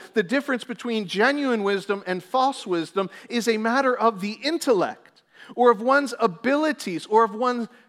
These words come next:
competence. But James makes it clear that it's not either of those things. The line between wisdom from above and wisdom from below is a matter of morality. It's a matter of character.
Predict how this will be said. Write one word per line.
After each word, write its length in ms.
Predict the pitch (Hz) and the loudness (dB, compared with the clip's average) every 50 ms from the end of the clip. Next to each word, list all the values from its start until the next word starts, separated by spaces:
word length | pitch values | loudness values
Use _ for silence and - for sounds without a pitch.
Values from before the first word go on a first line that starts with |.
| _ | _
competence. 880 | - - 285 294 311 302 - 202 - - - 143 113 - - - - _ _ _ _ _ - - - _ | -4 0 0 0 0 0 -2 -4 -4 -4 -10 -12 -12 -14 -20 -20 -20 _ _ _ _ _ -20 -20 -6 _
But 160 | 247 247 190 | -2 -2 -2
James 540 | 165 151 160 233 262 285 320 330 320 262 - | -4 -4 -2 -2 0 0 -2 -4 -4 -6 -6
makes 360 | 269 269 269 262 262 - - | -4 -4 -2 -4 -4 -6 -8
it 160 | - - - - | -8 -8 -10 -8
clear 520 | - - 277 302 302 254 202 196 196 196 - - - | -4 -4 -2 -2 2 2 2 2 2 -2 -6 0 2
that 120 | 247 240 254 | 4 4 4
it's 160 | 254 254 - | 2 0 0
not 200 | 254 247 254 254 | 2 2 4 4
either 320 | 262 302 320 302 294 233 | 4 4 2 2 0 -2
of 120 | 185 151 147 | -2 0 0
those 300 | 165 165 160 156 - - | 0 0 0 -2 -4 -6
things. 440 | - 175 165 165 185 226 247 - - - - _ | -6 -6 -4 -4 -4 -4 -6 -8 -12 -18 -16 _
The 120 | 202 226 214 | 4 4 4
line 440 | 202 196 208 220 254 294 311 311 285 | 4 4 2 2 2 2 0 -2 -4
between 400 | 285 - - - 262 240 226 208 | -6 -6 -6 -6 -6 -4 -4 -4
wisdom 380 | 240 285 285 247 - 294 262 | -4 -6 -6 -6 -6 -8 -8
from 180 | - - 262 254 | -4 -4 -2 -2
above 320 | 254 233 185 190 190 190 - - - | 0 0 2 0 0 0 -2 -8 -4
and 220 | - 208 202 196 185 | -2 -2 -2 -2 -2
wisdom 380 | 202 233 254 233 - 269 254 | -2 -2 -2 -2 -4 -6 -8
from 220 | 220 - 254 247 226 | -4 -4 -4 -2 2
below 420 | 226 233 214 170 160 160 175 180 - - - | 2 2 2 2 2 0 0 -2 -4 -10 -8
is 180 | 208 214 185 214 | -6 -2 0 0
a 60 | 214 | -2
matter 460 | 202 190 202 208 220 247 262 254 240 | 0 0 0 0 2 2 0 0 0
of 160 | 196 196 175 | -2 -4 -4
morality. 680 | 190 208 220 214 220 226 233 247 254 254 233 190 165 151 | -2 -2 -2 0 2 2 2 4 4 4 4 2 0 -4
It's 200 | 165 170 - - | -6 -8 -4 -4
a 60 | 202 | -4
matter 440 | 185 180 190 214 233 247 240 208 196 | -2 0 0 2 2 2 0 -2 -4
of 240 | - 180 165 - _ | -4 -6 -8 -8 _
character. 600 | - - 247 262 262 - - - - - 92 | -6 -2 0 0 0 0 -2 -6 -12 -16 -16